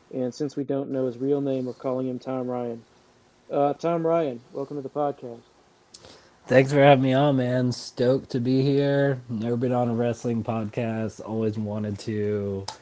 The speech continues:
Speaker 2: Uh, super excited to talk shop, talk wrestling. And, uh, yeah,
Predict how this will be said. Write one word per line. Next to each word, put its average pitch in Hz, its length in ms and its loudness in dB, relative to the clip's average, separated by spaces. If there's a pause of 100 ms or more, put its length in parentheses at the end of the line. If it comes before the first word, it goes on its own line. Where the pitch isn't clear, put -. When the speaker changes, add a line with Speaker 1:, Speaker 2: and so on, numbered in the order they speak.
(560)
Speaker 2:
Uh, 92 300 -2
super 107 420 -2
excited 110 560 2
to 113 280 0
talk 113 320 -4
shop, 156 520 -2 (220)
talk 139 300 -2
wrestling. 120 720 -2 (1200)
And, 92 240 -6
uh, 92 540 -6 (1000)
yeah, 92 300 -6